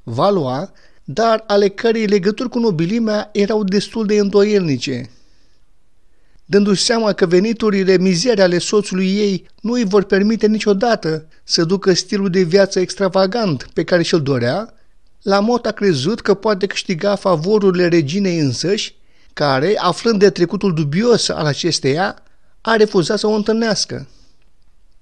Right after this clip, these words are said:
Fără să se lase intimidată, Lamotte și-a luat un amant, prin intermediul căruia a ajuns la curtea Franței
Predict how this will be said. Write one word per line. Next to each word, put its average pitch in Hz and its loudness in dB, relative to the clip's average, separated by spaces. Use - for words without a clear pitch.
Fără 208 2
să 190 4
se 165 0
lase 170 0
intimidată, 165 -2
Lamotte 202 0
și-a 214 -2
luat 220 0
un 208 -2
amant, 202 -2
prin 220 -2
intermediul 233 0
căruia 180 0
a 208 2
ajuns 226 0
la 220 0
curtea 214 -4
Franței 160 -4